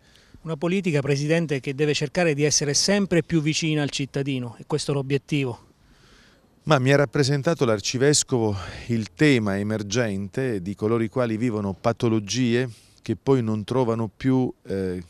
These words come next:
Speaker 2: capacità familiari di sostenere quel livello di dolore, l'esperienza del cosiddetto dopo di noi. Stiamo cercando di mettere su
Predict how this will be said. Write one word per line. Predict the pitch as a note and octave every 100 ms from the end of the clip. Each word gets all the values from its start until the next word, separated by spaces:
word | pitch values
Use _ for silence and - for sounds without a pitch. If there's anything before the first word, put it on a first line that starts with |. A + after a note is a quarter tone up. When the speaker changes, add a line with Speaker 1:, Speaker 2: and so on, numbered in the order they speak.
| _ -
Speaker 2:
capacità | G#2+ G2 G2+ A#2 A#2+ A2+
familiari | - B2 A#2+ B2 A2+ A#2 A2 A2 A#2 -
di | A2+ G2+
sostenere | G2 G#2 - A2+ A#2+ A2+
quel | - A#2 A2
livello | G#2 G2+ G2 F#2+
di | F#2
dolore, | G#2+ A#2+ A2 A#2 G#2+ G2+ - - - _ -
l'esperienza | G#2 - A2 G#2+ A2+ A2+ G2+ G#2
del | F2+ G2 F2+
cosiddetto | - G#2 G2 A2 - G#2
dopo | G2 - F#2
di | G#2+
noi. | A#2 F#2+ A#2 B2 _ - - - -
Stiamo | - - B2+
cercando | A#2+ A#2+ - C3+
di | G#2+
mettere | G#2 A2+ - G#2+ G2+ F#2+
su | - -